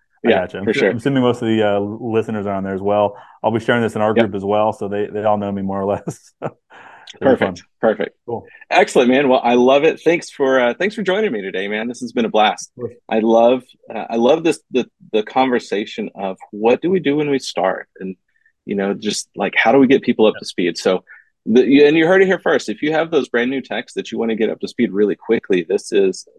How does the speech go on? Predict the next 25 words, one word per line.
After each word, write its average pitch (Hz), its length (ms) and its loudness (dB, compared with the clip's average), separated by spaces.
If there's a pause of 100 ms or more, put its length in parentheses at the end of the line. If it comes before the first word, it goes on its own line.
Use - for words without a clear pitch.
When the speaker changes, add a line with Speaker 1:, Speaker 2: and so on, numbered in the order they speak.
(140)
Speaker 2:
how 104 120 2
you 104 160 0
can 101 160 -4
compress 95 480 -2
time. 87 260 -4 (420)
If - 180 -4
you 110 100 4
don't 123 260 4
want 143 160 6
'em 123 120 6
out 113 200 4
there 101 220 4
wasting 101 460 0
your 98 140 -2
leads 92 360 -2
and 92 120 -8
wasting 92 360 -8
the 92 100 -4
appointments 90 520 -4
for 98 160 4
a 92 80 4
while, 92 320 4
while 101 220 4
they're 95 200 2
learning, 107 420 -2